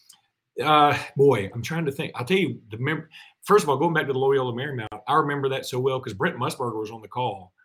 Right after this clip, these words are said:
And right before the game, he said, "Take a look at the shot clock, folks. You may not notice it again all night."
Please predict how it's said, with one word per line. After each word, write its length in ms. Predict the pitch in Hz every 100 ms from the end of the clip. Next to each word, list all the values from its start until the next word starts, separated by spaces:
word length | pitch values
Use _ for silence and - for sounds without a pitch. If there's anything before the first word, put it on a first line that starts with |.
| _ _
And 140 | 117 113
right 160 | 147
before 220 | 143 151 139
the 60 |
game, 160 | 131 143
he 60 | 113
said, 200 | 101 92
"Take 200 | 131 135
a 40 |
look 220 | 143 151 147
at 100 | 147
the 80 | 143
shot 320 | 139 147 -
clock, 300 | 135 110 -
folks. 340 | 123 123 120
You 80 | 123
may 140 | 131 147
not 160 | 143
notice 320 | 139 147 139
it 100 | 147
again 260 | 127 131 143
all 180 | 131 127
night." 280 | 135 107